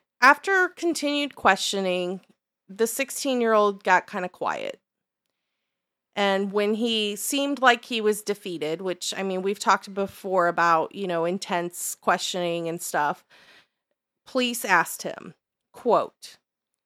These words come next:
"What kind of person would do this to your dad?" End quote. And do you wanna know Kevin Junior's response?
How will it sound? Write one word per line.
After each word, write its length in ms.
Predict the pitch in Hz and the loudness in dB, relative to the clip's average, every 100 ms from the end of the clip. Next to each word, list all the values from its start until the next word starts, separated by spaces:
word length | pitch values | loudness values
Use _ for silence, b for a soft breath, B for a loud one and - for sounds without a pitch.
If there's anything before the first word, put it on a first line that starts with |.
| _ _ _ - | _ _ _ 2
"What 340 | 196 220 _ | 4 4 _
kind 260 | - 370 403 | -6 -4 -4
of 180 | 440 - | -6 -4
person 720 | 320 254 - 170 117 175 165 _ _ - | -2 -2 -6 -10 -10 -12 -16 _ _ -4
would 260 | 247 214 - | -4 -4 -8
do 180 | 190 | -8
this 340 | 175 170 - - | -6 -6 -8 -10
to 140 | - | -10
your 200 | 180 175 | -8 -8
dad?" 680 | 175 - 170 58 50 - _ _ _ _ _ - | -10 -4 -4 -4 -8 -14 _ _ _ _ _ -8
End 280 | 180 160 _ | -6 -6 _
quote. 320 | - - - _ _ _ _ _ _ _ _ _ _ _ _ _ _ _ _ _ _ - | -12 -12 -16 _ _ _ _ _ _ _ _ _ _ _ _ _ _ _ _ _ _ -2
And 240 | 208 202 | 0 0
do 60 | 190 | -2
you 100 | 175 | -2
wanna 240 | 170 175 | 0 -2
know 180 | 202 208 | -2 -2
Kevin 360 | - 220 208 214 | -2 -4 -2 -4
Junior's 480 | 214 220 220 214 226 | -2 -4 -4 -6 -10
response? 760 | 208 - 220 233 233 - - | -12 -6 -4 -4 -8 -12 -16